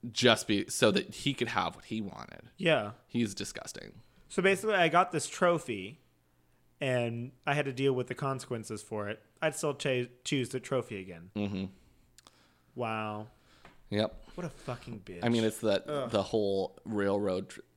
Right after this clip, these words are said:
Speaker 1: thing where you, one person you know is on one side of the tracks,
Speaker 2: Mm-hmm.
Speaker 1: and you could switch it and go to the other side, but
Speaker 2: No,
Speaker 1: there's
Speaker 2: there's
Speaker 1: five
Speaker 2: five
Speaker 1: people
Speaker 2: people
Speaker 1: that you
Speaker 2: that you
Speaker 1: don't
Speaker 2: don't
Speaker 1: know.
Speaker 2: know.
Speaker 1: Um, so he thought killing five people would be fine.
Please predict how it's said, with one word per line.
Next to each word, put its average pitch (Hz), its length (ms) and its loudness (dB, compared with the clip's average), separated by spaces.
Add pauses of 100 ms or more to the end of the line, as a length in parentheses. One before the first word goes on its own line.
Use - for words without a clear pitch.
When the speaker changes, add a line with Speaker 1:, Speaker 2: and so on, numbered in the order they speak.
(120)
Speaker 1:
thing 95 300 -2
where 92 280 -4 (380)
you, 104 160 -8
one 104 240 4
person 95 400 -2
you 98 80 -2
know 92 320 -2
is 90 120 -8
on 92 220 -6
one 92 160 -6
side 90 180 -6
of 92 60 -6
the 165 80 -6
tracks, 113 440 -4
Speaker 2:
Mm-hmm. 123 100 -10
Speaker 1:
and 90 100 -8
you 87 60 -10
could - 260 -12
switch - 320 -4
it 90 160 -4
and 92 240 -8 (140)
go 98 140 -6
to 95 120 -8
the 98 140 -10
other 98 180 -6
side, 90 360 -6
but - 80 -4
Speaker 2:
No, 131 60 0
Speaker 1:
there's 123 180 0
Speaker 2:
there's - 60 -10
Speaker 1:
five 127 260 4
Speaker 2:
five 127 60 -2
Speaker 1:
people 131 220 -4
Speaker 2:
people 120 160 -2
Speaker 1:
that 120 80 0
you 120 60 -2
Speaker 2:
that 113 60 0
you 92 80 -2
Speaker 1:
don't 117 160 -2
Speaker 2:
don't - 80 -4
Speaker 1:
know. 107 200 -4
Speaker 2:
know. 113 80 -10 (1080)
Speaker 1:
Um, 76 380 -6 (400)
so - 340 -2
he 90 500 -4 (340)
thought 104 280 -2
killing 101 360 -4
five 107 280 -2
people 143 320 -6
would 104 140 -4
be 110 300 -4 (840)
fine. 101 380 -4